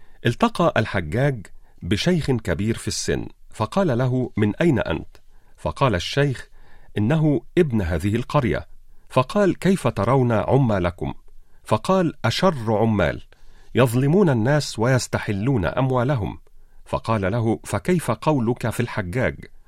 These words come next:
فقال: 'ما ولى العراق شر منه، قبحه الله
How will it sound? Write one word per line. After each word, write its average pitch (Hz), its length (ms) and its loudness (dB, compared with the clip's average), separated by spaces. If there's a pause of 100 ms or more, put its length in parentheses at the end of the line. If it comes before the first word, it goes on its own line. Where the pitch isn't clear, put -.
(180)
فقال: 180 520 0 (400)
'ما 117 180 4
ولى 127 360 2
العراق 90 600 -2 (260)
شر 135 460 0
منه، 95 560 0
قبحه - 420 -2
الله 104 400 0